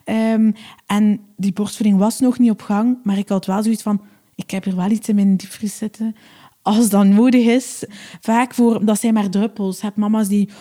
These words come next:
volledige spuitjes van twee cc of van tien cc hebben, eh, per keer.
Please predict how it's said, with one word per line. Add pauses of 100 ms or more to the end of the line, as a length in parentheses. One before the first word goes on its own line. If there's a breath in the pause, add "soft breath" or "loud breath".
volledige
spuitjes
van (200 loud breath)
twee
cc
of
van
tien
cc
hebben,
eh, (100)
per
keer.